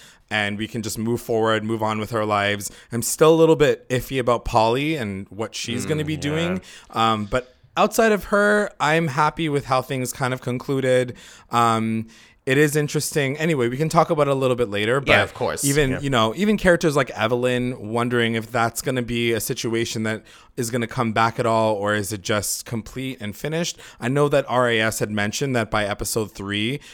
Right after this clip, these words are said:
Speaker 1: the farm storyline was gonna be finished. So
Speaker 2: Yeah, true.
Speaker 1: that
Speaker 2: So,
Speaker 1: is what happened.
Speaker 2: yeah, so maybe they'll just leave it there, but, uh,
Speaker 1: Yeah.
Speaker 2: yeah. Mm-hmm.
Speaker 1: Um, so before we get into the full episode and break it down,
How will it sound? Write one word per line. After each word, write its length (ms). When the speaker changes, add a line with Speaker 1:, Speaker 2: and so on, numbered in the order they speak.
Speaker 1:
the 180
farm 340
storyline 600
was 280
gonna 160
be 120
finished. 480
So 220
Speaker 2:
Yeah, 220
true. 240
Speaker 1:
that 140
Speaker 2:
So, 60
Speaker 1:
is 140
what 160
happened. 240
Speaker 2:
yeah, 140
so 100
maybe 220
they'll 180
just 240
leave 160
it 140
there, 540
but, 340
uh, 260
Speaker 1:
Yeah. 260
Speaker 2:
yeah. 460
Mm-hmm. 220
Speaker 1:
Um, 360
so 560
before 360
we 100
get 120
into 220
the 100
full 260
episode 440
and 100
break 240
it 100
down, 440